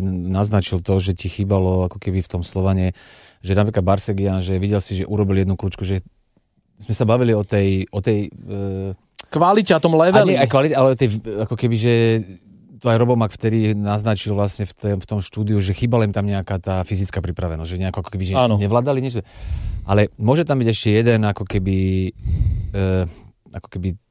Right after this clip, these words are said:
Speaker 1: taká vec, že ja si pamätám, že keď naozaj veľmi bola ťažká príprava, alebo že, e, bola taká náročná, tak ty tú kondičku máš,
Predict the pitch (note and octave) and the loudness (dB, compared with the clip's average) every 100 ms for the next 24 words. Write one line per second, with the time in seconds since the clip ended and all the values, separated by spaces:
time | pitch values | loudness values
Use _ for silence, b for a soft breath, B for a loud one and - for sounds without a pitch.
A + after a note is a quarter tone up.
0 | _ _ - G2 G2 F2 G2 G#2 G2 G2 | _ _ -6 0 2 2 0 0 -2 0
1 | F#2+ F#2+ G2+ G#2 A2 A#2+ A2+ G2+ F#2+ F#2+ | 2 2 0 0 0 2 0 0 -2 -4
2 | G2 A2+ A2+ G2 E2+ - - A#2+ D3 A#2 | -2 0 2 0 -2 -10 -2 0 2 2
3 | A2+ A2 E2 - A#2 - A2 F2 E2 F#2+ | 2 2 0 -2 -2 -2 -4 -4 -4 0
4 | A2 A2 F#2 F#2 F2+ F#2+ F#2 F2+ F#2 F#2 | 0 0 0 -2 -2 -2 0 -2 -2 -4
5 | D#2 B1+ B1 F#2+ G2 F#2 F#2+ G2+ F2+ F2 | -8 -10 -12 -4 -2 0 0 0 0 0
6 | G2 - G#2 F#2+ F2+ - b b b b | -2 -2 -2 0 -4 -6 b b b b
7 | b b _ _ _ _ A#2 A2 G#2+ - | b b _ _ _ _ 2 4 2 -4
8 | G#2 C3+ D3 A#2+ A#2+ A2+ E2+ - | 0 2 2 0 0 2 0 -4